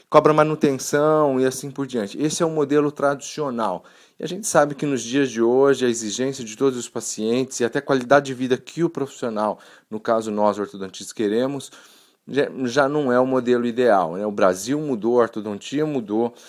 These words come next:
Então, como a gente vai fazer essa transição, né? Então, se a gente pode até ver no site ortoí ponto com, ali você tem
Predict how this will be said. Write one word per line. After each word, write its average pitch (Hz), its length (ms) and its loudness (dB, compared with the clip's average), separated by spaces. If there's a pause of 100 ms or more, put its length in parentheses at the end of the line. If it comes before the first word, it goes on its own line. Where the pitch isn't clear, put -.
(280)
Então, 170 320 -2
como 196 340 -2
a 185 40 2
gente 175 200 -2
vai 175 80 4
fazer 165 320 -2
essa 165 260 -2
transição, 147 1080 -2
né? 107 200 -4
Então, 160 320 0
se 165 100 -4
a 151 60 4
gente 151 220 -4
pode 143 240 2
até 147 180 4
ver 139 160 0
no 139 80 -4
site 120 380 2
ortoí 113 320 0
ponto 123 320 -6
com, 147 240 -2
ali 139 120 -2
você 151 160 -2
tem 151 280 -2